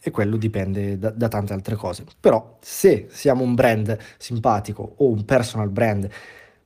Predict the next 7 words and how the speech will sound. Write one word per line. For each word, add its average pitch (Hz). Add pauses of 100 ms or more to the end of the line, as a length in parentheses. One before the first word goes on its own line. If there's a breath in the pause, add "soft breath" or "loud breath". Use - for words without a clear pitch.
simpatico, 113 (120)
umoristico, 139 (340 loud breath)
possiamo, 104
possiamo 107
utilizzarlo 113
senza 107
problemi. 104